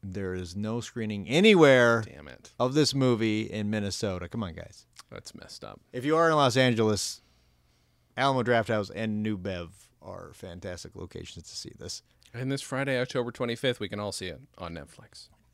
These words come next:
Speaker 1: Oh, yeah. Well, obviously, watch it on Netflix. I'm
Speaker 2: Yeah.
Speaker 1: just saying you should also see it on the big screen.
Speaker 2: Well, of course,
Speaker 1: And
Speaker 2: yeah.
Speaker 1: then after the big screen, definitely watch it on Netflix.
Speaker 2: Of course. You guys will be able to keep watching Alan Rickert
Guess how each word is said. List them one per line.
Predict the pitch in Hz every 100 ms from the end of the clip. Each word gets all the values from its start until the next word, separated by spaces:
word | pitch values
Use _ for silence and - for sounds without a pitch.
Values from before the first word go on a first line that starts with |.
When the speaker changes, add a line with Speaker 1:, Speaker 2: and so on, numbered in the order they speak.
| _ _ _ -
Speaker 1:
Oh, | 117
yeah. | 113 95
Well, | 127 110 -
obviously, | 117 110 95 95
watch | 95 113 101
it | 95
on | 87
Netflix. | 90 85 85 82
I'm | 127
Speaker 2:
Yeah. | 135
Speaker 1:
just | 98
saying | 113 98 90 - _ _ _ _ _
you | 113
should | 110
also | 92 82
see | 87
it |
on | 80
the |
big | 80 85
screen. | - 85
Speaker 2:
Well, | 254 156
of | 139
course, | 151 95
Speaker 1:
And | 117
Speaker 2:
yeah. | 120
Speaker 1:
then | 120 117
after | 107 101 101
the |
big | 98 92
screen, | - 92 90
definitely | 92 98 104
watch | 87 82 -
it |
on | 85 82
Netflix. | 82 - 87 - -
Speaker 2:
Of | - -
course. | - - _ _ _ _
You | 110
guys | 104
will | 101
be |
able | 95
to | 98
keep | - 117
watching | 107 95 - 92 87 _ _ _ _ _ _
Alan | - 87 90
Rickert | 82 - 71